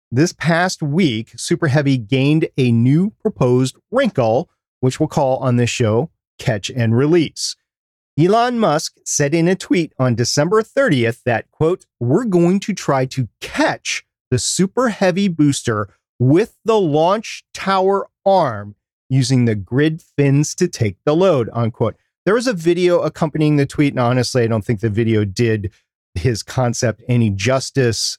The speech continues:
I don't think it really depicted what they were trying to get at, other than the booster coming down to the actual launch pad. Now, Elon went on to tweet,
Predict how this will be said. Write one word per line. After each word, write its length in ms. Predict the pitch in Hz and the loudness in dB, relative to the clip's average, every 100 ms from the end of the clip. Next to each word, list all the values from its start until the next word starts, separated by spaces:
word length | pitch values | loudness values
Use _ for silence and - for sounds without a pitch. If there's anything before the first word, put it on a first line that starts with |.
| - | -6
I 40 | 117 | -2
don't 200 | 117 - | -2 -2
think 240 | 131 - | -4 -2
it 120 | 113 120 | -4 -2
really 460 | 113 123 127 117 | -2 0 2 0
depicted 500 | 98 107 117 101 107 | -2 -2 -2 -2 -4
what 180 | 95 113 | -4 -2
they 100 | 110 | 0
were 140 | 101 | -2
trying 280 | 104 135 110 | -2 -2 -2
to 60 | 95 | -4
get 220 | 92 135 | -2 0
at, 160 | 117 - | 0 -2
other 260 | 139 135 | 0 0
than 180 | 120 120 | 0 0
the 80 | 110 | 0
booster 300 | 104 107 117 | -2 -4 -6
coming 300 | - 117 107 | -2 0 0
down 260 | 110 107 - _ _ _ | 0 -2 -6 _ _ _
to 440 | - 165 143 131 113 _ _ - | -2 2 2 0 -4 _ _ -2
the 200 | 135 - - | -2 -2 -8
actual 920 | 117 - - 127 117 113 107 101 - _ 117 | -8 -6 -2 0 2 2 0 -2 -6 _ -4
launch 500 | 110 110 107 - _ | -2 -2 -4 -10 _
pad. 360 | - 175 104 - _ _ _ - | -4 -4 -4 -12 _ _ _ -4
Now, 160 | 131 127 | -2 0
Elon 480 | 147 185 180 170 147 | 0 2 2 2 2
went 220 | 175 165 | 0 2
on 280 | 165 170 190 | 2 2 0
to 120 | 233 | -6
tweet, 540 | - 147 120 123 - | -2 0 0 -4 -10